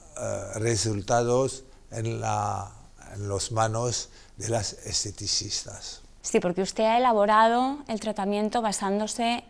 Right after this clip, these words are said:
Speaker 2: eh, en sus conocimientos acerca de la piel, ¿no?
Speaker 1: Sí. Lo, lo que pasa es que hay cincuenta años, cuando yo empecé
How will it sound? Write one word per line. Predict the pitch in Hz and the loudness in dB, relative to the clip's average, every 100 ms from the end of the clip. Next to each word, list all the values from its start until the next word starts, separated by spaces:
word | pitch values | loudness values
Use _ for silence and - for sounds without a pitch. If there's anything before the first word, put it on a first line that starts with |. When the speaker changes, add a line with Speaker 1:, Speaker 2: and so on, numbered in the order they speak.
| - | -12
Speaker 2:
eh, | 101 - - | -12 -12 -10
en | 156 165 156 | -4 -2 0
sus | 185 - | -4 -2
conocimientos | 185 175 180 175 185 185 226 | -4 -4 -4 -2 -2 -2 -4
acerca | 160 - 175 - | -6 -10 -6 -2
de | 185 | 0
la | 180 151 | 2 -2
piel, | - 196 208 185 165 165 | 0 4 6 4 0 -8
¿no? | 180 226 311 - - - | -8 -6 -8 -14 -18 -4
Speaker 1:
Sí. | 156 131 85 - - - - - - - - | 2 2 2 -6 -20 -20 -20 -20 -20 -18 -2
Lo, | 120 127 113 | 2 2 4
lo | 127 | 0
que | 127 160 | 2 0
pasa | 151 135 135 131 135 | 2 2 4 4 4
es | - | 2
que | - 113 110 107 101 98 92 - - - | 0 0 4 4 4 0 -4 -10 -16 -2
hay | 123 | -2
cincuenta | - 143 127 139 113 113 | 0 -2 0 0 2 2
años, | 95 98 117 127 - | 2 2 2 0 -2
cuando | 104 101 101 | -6 -2 0
yo | 98 95 | 0 0
empecé | 92 85 92 - 127 139 | -4 -4 -6 -2 0 2